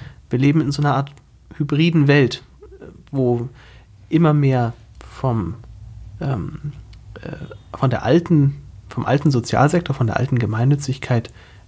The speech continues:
auch wirtschaftlich arbeiten muss. Manche mögen das nicht. Aber auf der Gegenseite heißt es, dass viel, viel mehr Unternehmen, äh, die Erwartung haben, ähm,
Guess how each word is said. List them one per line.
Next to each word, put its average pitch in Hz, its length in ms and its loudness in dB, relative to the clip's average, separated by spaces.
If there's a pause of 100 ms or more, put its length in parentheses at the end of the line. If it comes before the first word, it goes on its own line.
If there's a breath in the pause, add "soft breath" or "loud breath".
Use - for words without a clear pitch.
(100)
auch - 220 -4
wirtschaftlich 127 680 0
arbeiten 151 380 0
muss. 196 340 0 (480)
Manche - 280 -4
mögen 110 260 0
das 143 140 0
nicht. 202 260 0 (760 soft breath)
Aber 127 160 4
auf - 80 -2
der 117 100 0
Gegenseite 139 800 0
heißt 123 180 -4
es, - 80 -10
dass - 180 -4
viel, - 280 -2
viel 151 220 0
mehr 131 380 4
Unternehmen, 139 680 4 (680 loud breath)
äh, - 300 -18 (400)
die - 60 -6
Erwartung 139 560 0
haben, 113 380 0 (440 loud breath)
ähm, 110 560 -2